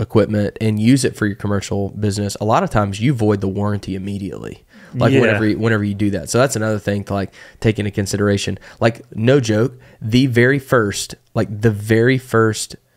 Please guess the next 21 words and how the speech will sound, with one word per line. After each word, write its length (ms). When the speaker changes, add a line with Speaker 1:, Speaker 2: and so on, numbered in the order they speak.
Speaker 1:
time 560
I 140
mowed 500
a 180
lot 640
with 320
my 480
forty-two 560
inch 280
Ra-, 340
Raptor, 640
was 180
it 80
the 60
fifth? 260
No, 140
it 20
was 140
the 80
second 300
time. 320